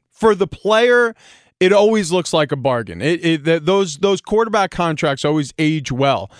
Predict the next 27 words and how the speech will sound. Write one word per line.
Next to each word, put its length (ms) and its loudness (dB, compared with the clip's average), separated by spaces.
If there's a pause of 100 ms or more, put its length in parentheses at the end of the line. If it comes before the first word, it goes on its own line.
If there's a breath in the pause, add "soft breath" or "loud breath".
(120)
So 160 4
again, 300 2
if 100 -10
Tom 240 0
Brady 280 0
has 200 0
enough 380 -2
left 260 -2
in 120 0
his 180 -4
arm 280 -2 (440 loud breath)
to 100 2
lead 420 0
an 120 2
offense 480 0
for 200 -2
just 300 -4
one 340 -2
more 220 0
year, 320 -2
it 80 -10
doesn't 240 -2
matter 220 0
who 200 -2
he 180 -2
plays 420 0
for, 360 -4